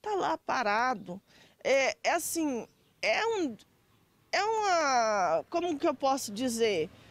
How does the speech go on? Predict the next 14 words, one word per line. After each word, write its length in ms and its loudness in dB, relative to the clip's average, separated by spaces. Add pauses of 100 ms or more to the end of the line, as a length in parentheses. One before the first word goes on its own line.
(280)
Um, 420 0
uma 140 2
situação 760 0
muito, 460 -2 (460)
muito 480 -2 (160)
triste 540 2
pra 240 2
gente. 380 -2 (260)
Eu 140 2
pago 360 0
o 40 4
remédio 680 2
meu, 520 -2 (440)
é, 680 2